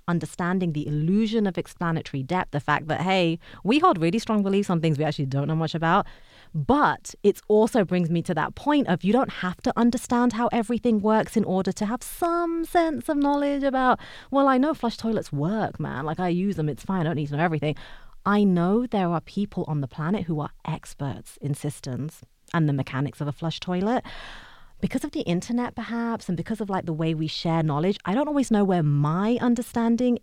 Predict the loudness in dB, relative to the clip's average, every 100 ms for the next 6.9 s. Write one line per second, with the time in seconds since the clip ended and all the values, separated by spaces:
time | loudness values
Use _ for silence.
0 | -4 0 2 2 2 0 2 2 0 -2
1 | -6 -8 -2 2 4 4 2 2 2 2
2 | 0 -10 -16 -16 -18 -20 0 4 4 0
3 | -8 -4 -2 -4 -12 -16 -12 -10 -8 -6
4 | -4 -4 -6 -14 -14 -4 0 2 2 0
5 | -2 2 2 2 0 0 2 0 -2 -2
6 | -2 0 -2 -4 -6 -6 -6 -12 -18